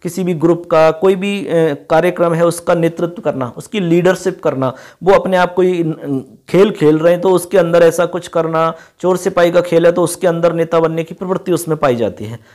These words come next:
तो वहाँ पर वो गुण उसके दिखते हैं। बहिर्मुखी व्यक्तित्व, अब इसमें बालक का जो व्यक्तित्व है बहिर्मुखी प्रवृत्ति वाला होता है, ठीक है। उसके बाद में भाषा का विकास,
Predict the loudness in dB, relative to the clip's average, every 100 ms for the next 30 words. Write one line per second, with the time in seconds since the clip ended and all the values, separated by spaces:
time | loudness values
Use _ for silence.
0 | _ 0 2 2 4 2 4 2 2 0
1 | 0 -4 -4 -6 -6 -10 -12 -20 _ _
2 | _ _ _ _ _ _ _ -12 0 2
3 | 2 2 0 2 2 2 -2 -12 -14 -20
4 | _ _ _ -4 0 0 -2 -2 2 4
5 | 4 2 2 2 2 2 -2 -4 -2 2
6 | 2 2 0 -6 -6 -6 -4 0 0 0
7 | -4 -8 -12 -16 -20 _ _ _ _ _
8 | _ _ _ _ _ -6 0 0 -2 -10
9 | _ _ _ -10 -6 0 4 4 4 0
10 | 0 -2 -2 0 -2 -2 -6 -8